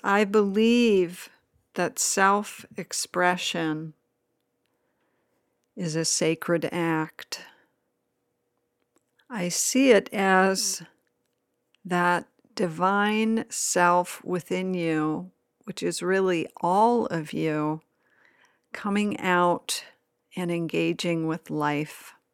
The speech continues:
And so even if it's unrefined,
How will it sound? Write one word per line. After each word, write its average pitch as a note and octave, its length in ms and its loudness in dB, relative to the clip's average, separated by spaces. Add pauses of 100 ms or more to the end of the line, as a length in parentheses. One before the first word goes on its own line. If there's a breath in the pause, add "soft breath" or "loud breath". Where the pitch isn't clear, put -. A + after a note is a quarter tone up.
(1120 soft breath)
And F3 200 -6
so F3 240 0
even G#3 340 2
if F#3+ 180 -2
it's - 320 -2
unrefined, F3+ 1120 0